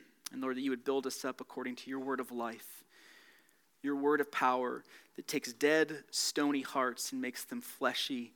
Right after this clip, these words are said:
and live again. Lord, would you do that work, even here this morning among us? In Jesus' name we pray.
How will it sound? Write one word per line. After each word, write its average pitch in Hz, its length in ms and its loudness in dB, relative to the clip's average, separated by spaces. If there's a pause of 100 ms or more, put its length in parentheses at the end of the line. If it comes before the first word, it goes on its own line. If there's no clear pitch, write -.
(320)
and 123 100 -6
live 117 340 2
again. 117 440 -8 (1300)
Lord, 120 100 -10
would 139 160 -4
you 147 60 -8
do 135 140 -8
that - 240 -2
work, - 300 -14 (600)
even 135 220 -6
here 139 160 -4
this 135 260 -6
morning 127 240 -4
among 113 300 -4
us? - 280 -10
In 120 60 -14
Jesus' 139 420 -4
name 131 140 -6
we 127 80 -8
pray. 104 300 -12